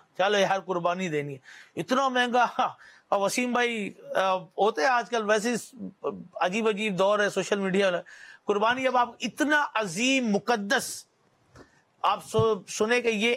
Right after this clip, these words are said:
ایکٹ ہے، اتنا زبردست ایکشن ہے کہ ہر جانور کے ہر بال کے بدلے میں نیکی ہے، ہر بال کے بدلے میں نیکی ہے۔ پل صراط پر یہ رائڈ، وہ پل صراط جو فا-، ففٹین تھاؤزینڈ ایئرز کی جرنی ہے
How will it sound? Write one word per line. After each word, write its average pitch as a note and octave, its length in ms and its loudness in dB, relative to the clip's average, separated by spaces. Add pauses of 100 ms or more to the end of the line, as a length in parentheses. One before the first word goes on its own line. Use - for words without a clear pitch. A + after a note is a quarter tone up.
(120)
ایکٹ - 580 -8
ہے، G3 260 4 (100)
اتنا A3+ 260 0
زبردست G3+ 540 0
ایکشن A3 360 -2
ہے A3+ 40 -2
کہ A3 200 0
ہر D#3+ 220 -2
جانور A3+ 480 0
کے A#3+ 140 -2
ہر B3 200 0
بال B3 360 0
کے C4 120 -6
بدلے A#3+ 300 -2
میں A3 100 -2
نیکی F3+ 320 -4
ہے، - 360 -20 (580)
ہر B3 160 0
بال A3+ 320 0
کے C4 140 -8
بدلے A#3 340 0
میں A#3 120 -2
نیکی F#3+ 420 -2
ہے۔ A#2+ 100 -8 (520)
پل C4 160 2
صراط A#3+ 480 0
پر C4 100 2
یہ B3+ 160 2
رائڈ، A3+ 380 -2
وہ A3 140 -2
پل B3+ 260 2
صراط B3+ 480 2
جو C4+ 80 2
فا-، A#3+ 280 -2
ففٹین C4+ 520 -2
تھاؤزینڈ B3+ 420 0
ایئرز C4+ 260 0
کی C4+ 120 0
جرنی A3 400 -2
ہے C3 60 -4